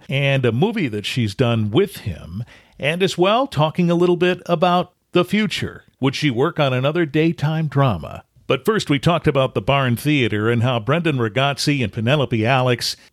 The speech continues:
to keep the tradition going, started by Brendan's father and Robert Newman himself, who encouraged her to come to the Barn.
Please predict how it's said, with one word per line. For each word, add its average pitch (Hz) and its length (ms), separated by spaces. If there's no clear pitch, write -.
to 135 100
keep - 260
the 156 80
tradition 135 580
going, 113 500
started 156 680
by 113 480
Brendan's 151 460
father 113 720
and 226 360
Robert 196 420
Newman 220 300
himself, 196 640
who 139 240
encouraged 117 840
her 110 260
to 135 120
come 113 300
to 120 100
the 113 120
Barn. 87 460